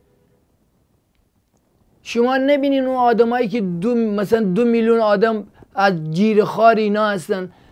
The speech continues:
دارن بر شما حکومت می‌کنن، بر هشتاد و پنج میلیون آدم دارن حکومت می‌کنن، دو میلیون آدم. اون دو میلیون آدم، آدم فعالن،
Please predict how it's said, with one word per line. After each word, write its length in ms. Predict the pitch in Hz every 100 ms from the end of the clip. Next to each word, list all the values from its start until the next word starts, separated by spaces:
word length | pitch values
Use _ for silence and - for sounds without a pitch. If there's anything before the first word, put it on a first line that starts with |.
| _ -
دارن 260 | 185 202 208
بر 140 | 196
شما 360 | 170 190 202 196
حکومت 420 | 180 190 202 202
می‌کنن، 460 | 190 180 180 175 170 _ _ _
بر 220 | 185 185 -
هشتاد 680 | 160 196 - - 262 262 240
و 40 |
پنج 460 | - 185 294 269 208
میلیون 380 | 226 220 233
آدم 300 | 220 196 226
دارن 300 | 208 214 208
حکومت 320 | 180 180 208 196
می‌کنن، 340 | 151 147 135 _ _ _ _ 156
دو 120 | 180
میلیون 300 | 180 175 165
آدم. 280 | 151 143 - _ _ _ _ _ _ _ _ _ _ _ _ _ _ _ _ -
اون 240 | 320 247
دو 120 | 277
میلیون 360 | 262 269 254 247
آدم، 460 | 247 254 285 277 - _ -
آدم 520 | 220 226 262 269 240 _ _ _
فعالن، 880 | - - 233 220 214 220 196 160